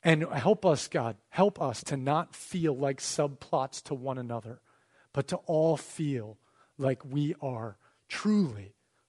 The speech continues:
loved children of God, playing our part in the story as it's playing out right now, and to trust you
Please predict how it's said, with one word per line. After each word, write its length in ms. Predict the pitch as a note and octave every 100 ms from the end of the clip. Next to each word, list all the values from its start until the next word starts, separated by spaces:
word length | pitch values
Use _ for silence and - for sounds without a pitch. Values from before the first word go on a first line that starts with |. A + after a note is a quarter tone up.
| _
loved 760 | C3 C#3+ D3 E3 D#3+ D#3 - - _ _
children 600 | - - E3 D#3 D#3 D3 D3+
of 160 | C3 -
God, 380 | A#2 F#2+ F#2 _ _ _ _ _ _ _ _
playing 540 | - E3 E3 F3 F3 -
our 240 | D3+ D3
part 420 | C3 - C#3+ C#3 - - -
in 180 | D#3
the 80 | E3+
story 560 | - - D#3+ D3 C#3+ E3
as 200 | C#3+ C#3
it's 200 | D#3+ -
playing 360 | - - D3 C#3+
out 200 | B2+ C3
right 280 | - A#2 A2+
now, 300 | A#2+ G#2+ G#2+ - - -
and 140 | C#3 C#3
to 80 |
trust 480 | C3+ - - - -
you 120 | A2